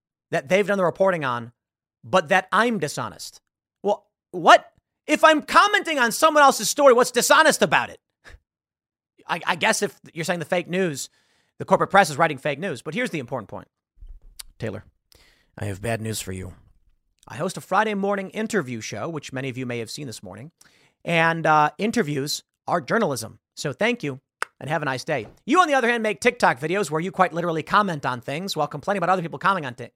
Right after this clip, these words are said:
comment, co-, uh, commenting on things. And the funny thing is, too, it's a, it's an argument they try to make. You know, Joe would certainly not call himself a journalist. I will, and it, and it's true. Um, when they say that, like, "Tim Pool's not a journalist anymore, he hasn't done real journ-," what do you think I do all day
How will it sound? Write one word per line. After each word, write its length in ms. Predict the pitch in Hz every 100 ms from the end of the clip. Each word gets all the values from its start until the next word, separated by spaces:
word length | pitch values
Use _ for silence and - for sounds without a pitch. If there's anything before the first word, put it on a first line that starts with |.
| -
comment, 220 | 160 - -
co-, 120 | 156
uh, 180 | 123 107
commenting 420 | - 190 175 120
on 100 | 110
things. 220 | 110 151 - - - -
And 180 | 185 220
the 60 | 214
funny 200 | 311 339
thing 200 | 262 214
is, 160 | 160
too, 400 | - 196 151 117 - _ _ _ _ _ _ _ - -
it's 120 | 147
a, 100 | 196
it's 120 | 180 180
an 60 |
argument 280 | 202 254 233
they 80 | 160
try 180 | - 151
to 60 |
make. 300 | 139 110 - _ - _ _
You 60 | -
know, 120 | 202
Joe 200 | 156 277
would 140 | 285 -
certainly 300 | 208 190 170
not 140 | 147
call 140 | 165
himself 260 | 147 156 135
a 60 | 123
journalist. 380 | 131 117 113 -
I 140 | 165
will, 320 | 151 110 92 _ -
and 140 | 147
it, 80 | 143
and 100 | 156
it's 120 | 147
true. 300 | - 170 110 - _ _ _ _ -
Um, 380 | 160 160 151 - _
when 140 | 190
they 120 | 220 240
say 260 | 285 302
that, 240 | 226 220 190
like, 260 | 180 165
"Tim 180 | - 294
Pool's 180 | 226 226
not 100 | 208
a 40 |
journalist 400 | 135 220 185 160
anymore, 280 | 165 165 175
he 40 |
hasn't 160 | 262 185
done 140 | 190
real 160 | 170 220
journ-," 180 | 185 185 _ _ _ _ _ _ _ _ _ _ _ _
what 100 | 214
do 60 | 285
you 40 |
think 160 | 339 320
I 40 |
do 160 | 254 220
all 100 | 196
day 240 | 139 110